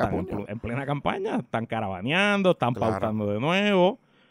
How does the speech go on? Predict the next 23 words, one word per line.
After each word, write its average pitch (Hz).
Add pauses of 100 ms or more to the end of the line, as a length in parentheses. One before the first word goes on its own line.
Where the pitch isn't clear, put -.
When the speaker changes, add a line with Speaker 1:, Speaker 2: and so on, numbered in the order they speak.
(240)
Speaker 1:
Este, 107
Bati 110
ha 120
mandado 117
un -
par 117
de 110
emailcitos 107
pidiendo 104
chavos 120
y 110
entiendo 101
que 104
ha 101
recogido 101
unos 104
chavitos 101
buenos. 190 (140)
Eh, 101
volverán 92
a 95
la 92
televisión. 143